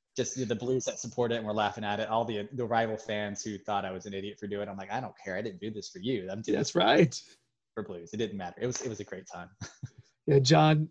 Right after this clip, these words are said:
Speaker 2: John told me about it, and I was just like, "Oh, gotta research this. This is awesome." <laughs> So,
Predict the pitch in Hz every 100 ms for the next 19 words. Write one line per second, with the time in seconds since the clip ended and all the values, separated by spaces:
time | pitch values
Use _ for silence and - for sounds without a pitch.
0 | 180 151 151 151 147 135 123 _ 170 151
1 | 147 139 143 139 139 135 139 143 135 135
2 | 117 - _ _ _ 151 127 - - 139
3 | 127 131 - 117 - 131 117 - - 170
4 | 127 127 135 135 123 113 120 180 175 180
5 | 180 156